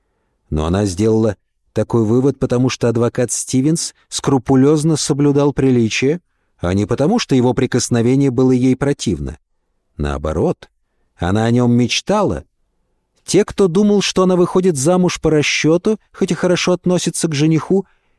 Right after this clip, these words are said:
изумились бы, видя, как она счастлива в медовый месяц.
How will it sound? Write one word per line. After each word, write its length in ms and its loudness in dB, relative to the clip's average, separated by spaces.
изумились 680 2
бы, 160 2
видя, 260 2
как 220 -2
она 180 2
счастлива 680 0
в 60 -4
медовый 380 2
месяц. 540 -4